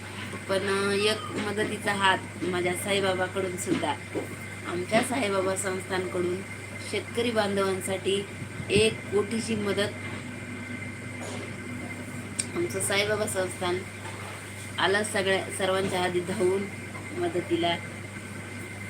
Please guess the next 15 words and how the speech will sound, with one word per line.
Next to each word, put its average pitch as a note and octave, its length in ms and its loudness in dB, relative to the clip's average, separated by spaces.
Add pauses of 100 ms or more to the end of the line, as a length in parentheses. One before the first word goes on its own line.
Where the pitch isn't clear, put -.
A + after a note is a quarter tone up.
तर - 60 -4 (140)
खरंच G#3 220 4 (1160)
मला F3+ 220 2
खूप G#3 220 -6 (140)
मस्त F#3+ 480 0
वाटतंय, F#3+ 380 2
कारण F3+ 300 0
की F3+ 460 2 (2750)
आधी G3+ 340 4 (440)
मिक्सरच्या G#3+ 460 4
भांड्यामध्ये G3 500 2
मिरच्या, A3 400 6 (580)
एक F#3+ 180 0
मुठ्ठीभर G#3 440 2 (120)
शेंगदाणे G3 440 2